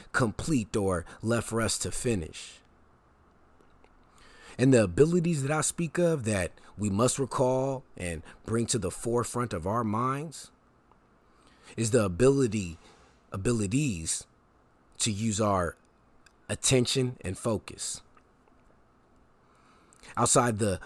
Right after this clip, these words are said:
many other factors that come with life, what we encounter, the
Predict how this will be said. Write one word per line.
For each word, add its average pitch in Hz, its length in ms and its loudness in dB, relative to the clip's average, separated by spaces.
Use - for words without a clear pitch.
many 120 300 4
other 110 140 -2
factors 120 500 -2
that 101 220 -4
come 127 240 2
with 127 120 0
life, 120 540 -8
what 98 220 0
we 90 280 -4
encounter, 104 800 0
the 82 380 -6